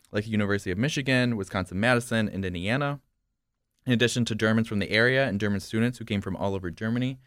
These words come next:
to study at this university. And one of my favorite memories from my study abroad program was the opportunity to work as an English teaching assistant in a local school,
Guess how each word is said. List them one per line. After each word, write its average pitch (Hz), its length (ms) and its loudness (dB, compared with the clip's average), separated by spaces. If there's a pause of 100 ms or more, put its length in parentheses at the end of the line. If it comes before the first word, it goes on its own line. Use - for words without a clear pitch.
(200)
to 98 60 -14
study 113 220 -2
at 131 60 0
this 131 180 -6
university. 123 640 0 (440)
And 107 360 2
one 120 160 4
of - 20 4
my 139 80 4
favorite 123 300 2
memories 107 640 0
from 101 120 -6
my 90 200 -2
study 127 220 -6
abroad 147 300 -2
program 170 460 -4 (420)
was 113 120 0
the 120 100 6
opportunity 117 560 2
to 123 160 -4
work 104 340 -2
as 104 120 -8
an 101 100 -2
English 104 320 -2
teaching 117 300 -4
assistant 143 400 -6
in 107 80 -2
a 101 80 2
local 95 240 0
school, 113 460 -4